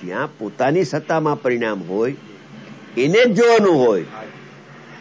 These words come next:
Speaker 1: પોતાના પરિણામ ભીતમાં તો નથી.
Speaker 2: નથી, નથી.
Speaker 1: તો, તો પછી પર્યાયને જોવાનું જ્યારે કહીએ
Speaker 2: જી.
Speaker 1: કે તું તારા પરિણામને પર્યાર્થિક નહીં વડે જો કે છે,
Speaker 2: હા, જી.
Speaker 1: જાણેલો પ્રયોજનવાન તે તે કાળે,
Speaker 2: હા, જી.
Speaker 1: તો એ ભીતને સામે ના જુએ,
Speaker 2: ના જુએ.
Speaker 1: પોતાના પરિણામને જુએ.
Speaker 2: હા, હા.
Speaker 1: અને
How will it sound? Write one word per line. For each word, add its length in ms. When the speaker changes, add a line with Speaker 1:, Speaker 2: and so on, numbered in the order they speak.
Speaker 1:
પોતાના 520
પરિણામ 1000
ભીતમાં 460
તો 60
નથી. 400
Speaker 2:
નથી, 200
નથી. 200
Speaker 1:
તો, 560
તો 180
પછી 460
પર્યાયને 600
જોવાનું 400
જ્યારે 220
કહીએ 420
Speaker 2:
જી. 280
Speaker 1:
કે 80
તું 280
તારા 280
પરિણામને 560
પર્યાર્થિક 640
નહીં 180
વડે 200
જો 240
કે 160
છે, 300
Speaker 2:
હા, 300
જી. 80
Speaker 1:
જાણેલો 340
પ્રયોજનવાન 540
તે 140
તે 160
કાળે, 400
Speaker 2:
હા, 120
જી. 160
Speaker 1:
તો 80
એ 100
ભીતને 400
સામે 200
ના 120
જુએ, 400
Speaker 2:
ના 160
જુએ. 400
Speaker 1:
પોતાના 360
પરિણામને 540
જુએ. 300
Speaker 2:
હા, 60
હા. 400
Speaker 1:
અને 160